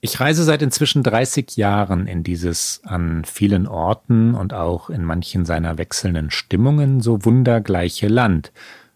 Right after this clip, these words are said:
Und inzwischen staune ich darüber, dass ich schon zweitausendvier von zwei Amerikas und der amerikanischen Polarisierung und Amerikas Hass auf sich selbst geschrieben habe.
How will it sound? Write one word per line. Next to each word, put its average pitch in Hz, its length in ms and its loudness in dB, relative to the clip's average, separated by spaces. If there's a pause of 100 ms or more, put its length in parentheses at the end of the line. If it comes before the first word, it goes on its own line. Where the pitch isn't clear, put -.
(260)
Und 95 140 -2
inzwischen 131 460 0
staune 127 440 0
ich - 180 -6
darüber, 117 460 2
dass 104 220 -4
ich 104 100 -6
schon 95 200 0
zweitausendvier 104 1120 0
von 87 320 -6
zwei 98 480 0
Amerikas 127 1120 -2
und 95 420 -2
der 92 120 -2
amerikanischen 85 680 -4
Polarisierung 92 1040 2 (540)
und - 180 -2
Amerikas 90 840 0
Hass - 400 -4
auf - 220 -8
sich - 180 -4
selbst - 420 -4
geschrieben - 560 -8
habe. - 360 -10